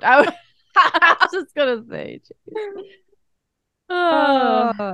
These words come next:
Speaker 1: Asmia
Speaker 2: I
Speaker 1: said
Speaker 2: don't
Speaker 1: Tamlin's a
Speaker 2: know.
Speaker 1: crap friend. He's a crap friend.
Speaker 2: Oh, that's an awkward turtle moment.
Speaker 1: Brandon says he read it as he was scared to visit because he didn't want to be sucked in.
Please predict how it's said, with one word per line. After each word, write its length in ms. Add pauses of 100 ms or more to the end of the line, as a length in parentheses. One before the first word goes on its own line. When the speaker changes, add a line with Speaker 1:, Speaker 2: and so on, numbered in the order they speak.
Speaker 1:
Asmia 380
Speaker 2:
I 160
Speaker 1:
said 80
Speaker 2:
don't 160
Speaker 1:
Tamlin's 340
a 40
Speaker 2:
know. 100
Speaker 1:
crap 260
friend. 520
He's 160
a 40
crap 300
friend. 360 (280)
Speaker 2:
Oh, 540
that's 220
an 120
awkward 380
turtle 280
moment. 520 (1300)
Speaker 1:
Brandon 580
says 600 (120)
he 200
read 280
it 180
as 480 (300)
he 180
was 180
scared 280
to 60
visit 280
because 220
he 40
didn't 200
want 140
to 20
be 100
sucked 380
in. 320